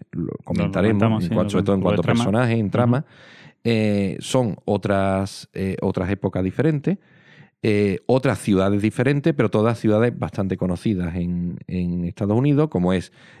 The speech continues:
Speaker 1: el Vice City, que fue
Speaker 2: Ujú.
Speaker 1: el siguiente que sacó,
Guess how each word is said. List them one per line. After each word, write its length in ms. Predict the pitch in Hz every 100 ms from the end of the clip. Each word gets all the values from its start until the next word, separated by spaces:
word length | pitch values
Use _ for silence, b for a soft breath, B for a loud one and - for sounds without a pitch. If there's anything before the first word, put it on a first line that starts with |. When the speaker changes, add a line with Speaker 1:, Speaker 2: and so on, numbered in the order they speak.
| B
Speaker 1:
el 640 | 95 92 90 87 87 85
Vice 240 | 90 95 92
City, 400 | - 110 113 190 _ _ _
que 80 | 123
fue 0 |
Speaker 2:
Ujú. 100 | 104
Speaker 1:
el 80 | 87
siguiente 480 | - 87 104 98 98
que 60 |
sacó, 360 | 98 104 - 160